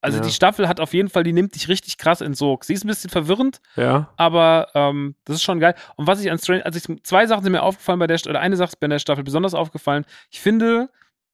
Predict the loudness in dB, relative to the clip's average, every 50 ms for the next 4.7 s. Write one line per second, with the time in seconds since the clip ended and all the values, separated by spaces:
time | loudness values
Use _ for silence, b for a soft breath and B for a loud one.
0 | _ _ _ _ _ _ _ -2 -2 -2 -2 0 2 2 4 4 4 2 2 0
1 | 0 0 0 0 0 0 -4 -4 -2 -2 -2 -2 -4 0 0 0 0 0 0 -2
2 | -2 -2 0 0 0 0 0 -2 -6 -8 -6 -6 -6 -6 -6 -8 -6 -4 -2 -2
3 | -2 -2 -2 -2 -2 -2 -4 -6 -6 _ 0 2 2 2 0 -2 -2 -2 0 0
4 | 0 0 0 2 4 4 6 4 4 2 -2 -4 -6